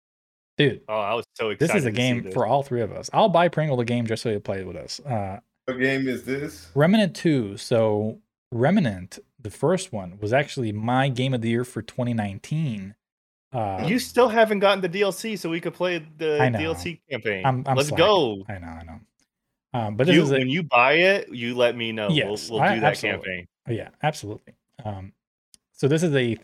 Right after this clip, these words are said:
Speaker 1: three-person cooperative shooter sequel to the first Remnant,
Speaker 3: Hmm.
Speaker 1: uh, featuring even more deadly worlds, unique loot, and ghastly beasts.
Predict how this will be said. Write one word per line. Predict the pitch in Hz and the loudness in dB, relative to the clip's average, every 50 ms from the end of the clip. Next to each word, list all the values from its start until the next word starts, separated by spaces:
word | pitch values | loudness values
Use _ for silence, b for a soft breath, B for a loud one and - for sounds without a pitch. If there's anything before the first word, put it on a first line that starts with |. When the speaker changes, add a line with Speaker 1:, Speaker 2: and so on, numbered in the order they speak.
| _ - | _ -2
Speaker 1:
three-person | 135 131 156 175 180 190 190 190 196 208 196 - _ _ _ _ 175 170 175 165 - 175 165 151 | 0 2 2 2 2 2 2 0 0 0 -2 -6 _ _ _ _ 2 2 2 0 0 -2 -4 2
cooperative | - 135 135 143 139 151 131 123 | 4 4 4 4 2 0 -2 -2
shooter | - - 143 135 127 123 | -2 -4 -4 -2 -2 -4
sequel | - - - - 190 190 - - 117 95 - - 101 131 - _ _ _ _ _ _ _ | -6 -6 -4 -4 -4 -4 -2 -4 -4 -4 -4 -6 -8 -10 -12 _ _ _ _ _ _ _
to | - | -2
the | 120 101 | -2 -2
first | - - 143 165 160 - | 0 0 0 0 0 0
Remnant, | 123 98 90 87 87 92 95 | -2 -4 -4 -8 -10 -8 -8
Speaker 3:
Hmm. | 110 98 90 85 73 - _ _ _ _ - | -6 -6 -8 -10 -12 -14 _ _ _ _ -10
Speaker 1:
uh, | 104 101 98 95 | -6 -6 -6 -6
featuring | - - - 123 120 - 127 117 110 107 117 - _ _ - | -4 -4 -4 -4 -2 -2 -2 -2 -2 -4 -6 -10 _ _ -8
even | 131 117 120 107 | -6 -4 -4 -4
more | 107 123 160 247 285 311 320 | -4 -2 0 0 2 2 0
deadly | 226 160 156 143 143 139 131 139 139 | 0 0 0 0 0 2 0 0 2
worlds, | 127 120 127 131 131 135 135 131 127 127 127 127 123 123 120 | 2 4 4 4 4 4 4 4 4 4 2 2 0 -4 -6
unique | 113 104 120 147 143 143 - | -6 -4 -2 -4 -4 -4 -4
loot, | 131 117 120 113 110 110 113 113 113 - - - | -2 0 0 0 0 0 0 -2 -4 -10 -12 -10
and | - 107 107 101 | -8 -8 -8 -8
ghastly | - 110 104 113 120 - - 117 104 | -8 -6 -6 -4 -6 -6 -6 -8 -8
beasts. | 98 95 98 98 101 101 - - - | -8 -10 -10 -8 -8 -8 -8 -10 -14